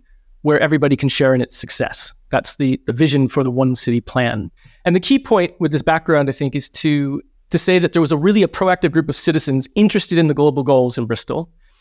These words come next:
and there was a really strong civil society infrastructure in place to support their initiative. In other words, it's important to be clear that it wasn't the local government that started or got the ball rolling on localization. It was, it was actually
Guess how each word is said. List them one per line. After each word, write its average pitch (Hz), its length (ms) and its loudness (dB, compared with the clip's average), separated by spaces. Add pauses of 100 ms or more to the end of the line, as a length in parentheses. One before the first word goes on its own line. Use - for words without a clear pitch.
(220)
and 165 140 2
there 170 80 4
was 165 140 2
a 170 60 2
really 190 180 2
strong 165 420 2
civil 160 240 0
society 147 460 0
infrastructure 151 640 -2
in 135 100 0
place 117 540 -2
to - 100 -6
support 160 480 -2
their 135 160 2
initiative. 170 580 -2 (340)
In 180 120 4
other 190 140 4
words, 190 220 2 (180)
it's - 160 -2
important 202 320 -2
to 185 40 0
be 170 100 0
clear 190 160 2
that 156 120 0
it 147 80 -2
wasn't 196 320 0
the 175 80 2
local 165 300 0
government 156 380 0
that 131 100 -8
started 170 580 0
or 143 40 0
got 156 180 0
the 143 80 -4
ball 139 260 0
rolling 165 320 2
on 190 100 2
localization. 190 840 2
It 165 80 2
was, - 360 -4 (360)
it 180 100 2
was 160 140 0
actually 165 640 0